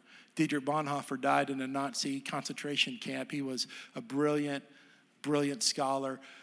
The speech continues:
leading, trying to overthrow the Nazi government, and he died as a very young man. Anne Frank, she's from the Jewish faith, but her writings in hiding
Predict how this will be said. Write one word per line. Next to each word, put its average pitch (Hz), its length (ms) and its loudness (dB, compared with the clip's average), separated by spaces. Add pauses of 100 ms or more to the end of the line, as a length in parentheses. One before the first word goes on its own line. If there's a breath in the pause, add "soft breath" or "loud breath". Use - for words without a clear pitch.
(380 loud breath)
leading, 156 500 4
trying 151 380 0
to 131 120 -6
overthrow 139 760 -2 (220)
the 135 140 -8
Nazi 139 440 -4
government, 135 600 -6
and 120 100 -12
he 135 120 -8
died 131 480 -2 (240 soft breath)
as 127 120 -4
a 131 40 -4
very 131 320 -2
young 127 280 -6
man. 131 380 -4 (1120 soft breath)
Anne 151 260 4
Frank, 147 460 2
she's 143 200 4
from 139 140 -2
the 139 80 0
Jewish 147 400 4
faith, 131 460 -4
but 131 140 -10 (1200 soft breath)
her 160 180 2
writings 139 640 0 (300)
in 139 140 -6
hiding 123 560 -6